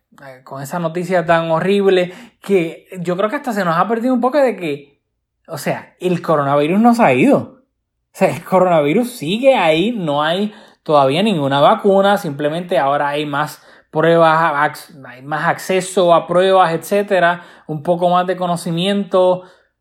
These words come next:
pero aún así el coronavirus sigue ahí. Por ende, creo que me parece como que de locos nosotros que nos hemos envuelto de, eh, también está aquí hablando de lesiones y no sé qué.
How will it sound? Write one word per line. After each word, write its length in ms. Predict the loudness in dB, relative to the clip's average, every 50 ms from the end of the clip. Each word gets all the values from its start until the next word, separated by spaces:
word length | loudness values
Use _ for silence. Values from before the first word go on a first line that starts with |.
| _ _ _
pero 200 | -4 -2 -2 0
aún 140 | 0 0 -2
así 240 | -2 -2 -2 -2 -2
el 120 | -2 -2
coronavirus 680 | -2 -4 -2 -2 -4 -4 -4 -4 -4 -4 -6 -10 -16 _ _
sigue 680 | _ -20 -16 -10 -6 -6 -4 -4 -6 -8 -10 -10 -14 -10
ahí. 600 | -6 -4 -2 -2 -2 -2 -4 -6 -12 _ _ _ _ _ _ _ _ _ _ _ _ _ _ _ _ _ -20 _
Por 160 | -10 -8 -4
ende, 460 | 0 2 2 2 2 2 0 0 -4 -10 -20 _ _ _ _ _ _ _ _ _ _ _ _ -6
creo 300 | -2 0 2 2 2 2
que 440 | 2 2 2 2 2 2 0 -2 -4
me 180 | -2 -2 -2 0
parece 440 | 2 2 2 2 2 0 -2 -2 -2
como 260 | -2 -2 -2 -4 -6
que 100 | -6 -4 -4
de 140 | -2 0 0
locos 420 | 0 2 2 2 2 2 0 -2 0
nosotros 520 | 0 -2 -2 0 0 0 2 0 -2 -4
que 140 | -4 -6 -6
nos 140 | -4 -4 -4
hemos 220 | -4 -4 -4 -4
envuelto 640 | -4 -4 -2 0 0 0 0 -2 -4 -4 -4 -4 -6
de, 420 | -8 -8 -6 -4 -4 -4 -6 -10 -18 _ _ _ _ _ _
eh, 100 | -16 -16
también 360 | -14 -10 -10 -8 -2 0 0 2
está 260 | 2 2 0 0 -2 -4 -6 -6 -6
aquí 220 | -6 -6 -2 -2
hablando 280 | 0 0 0 0 0 0
de 60 | 0 0
lesiones 540 | -2 -6 -6 -4 -2 -2 -2 0 0 -2 0
y 60 | 0
no 100 | -2 -2
sé 160 | -4 -4 -2
qué. 320 | 0 0 0 0 -2 -6